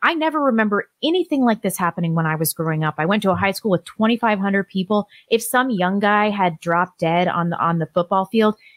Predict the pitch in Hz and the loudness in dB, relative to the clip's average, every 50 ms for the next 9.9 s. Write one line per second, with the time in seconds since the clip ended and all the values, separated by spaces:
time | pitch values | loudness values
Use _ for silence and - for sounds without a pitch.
0 | _ _ - 277 214 247 302 262 269 240 175 - - 196 185 180 - - - - | _ _ -2 -2 2 2 2 4 4 2 0 0 0 0 0 0 -2 -6 -8 -6
1 | - - - - - - 175 160 160 180 185 226 - - - - - - 208 202 | -4 -2 -2 -2 -2 -2 -2 0 2 2 2 2 0 -4 -10 -12 -10 -6 -4 -2
2 | 208 202 185 185 180 - - 170 170 170 170 - - 185 175 - 165 160 165 170 | -2 0 0 -2 -4 -4 -2 -2 0 0 -2 -2 -2 -4 -4 -2 0 2 2 4
3 | 202 226 208 220 180 165 170 160 151 - - - 160 165 - - 175 156 151 - | 4 4 2 2 0 0 -2 -2 -4 -8 -6 -4 -4 -4 -4 -4 -4 -4 -4 -4
4 | 165 156 147 151 147 151 151 151 170 - - - - - - - 247 247 269 294 | -6 -6 -4 -2 -2 -2 -2 -2 -4 -6 -12 -20 -18 -10 -4 0 2 2 2 2
5 | 311 254 - - 233 - 220 208 233 220 - 208 233 - - 254 247 - 233 285 | 0 0 2 0 0 0 0 -2 -4 -2 0 0 -2 0 0 -2 -2 0 0 0
6 | 294 320 302 330 330 359 349 330 302 294 285 - 302 302 - 302 285 294 294 269 | 0 0 2 2 2 2 2 2 2 2 0 0 -2 -2 0 0 -2 -2 -2 -4
7 | - 294 285 285 311 349 339 220 - 87 185 185 185 - - - - _ - 240 | -2 0 0 0 0 0 0 0 0 2 2 0 0 -2 -10 -20 -10 _ -2 -2
8 | 233 285 262 262 247 214 233 226 220 - 214 202 196 208 214 233 247 240 - 208 | 0 2 2 0 0 2 0 0 2 2 4 4 4 4 4 4 4 2 2 2
9 | 202 202 202 226 254 269 277 285 277 269 - - 214 208 180 170 170 - | 2 2 2 2 2 2 2 2 0 0 -2 -2 0 0 2 0 -2 -4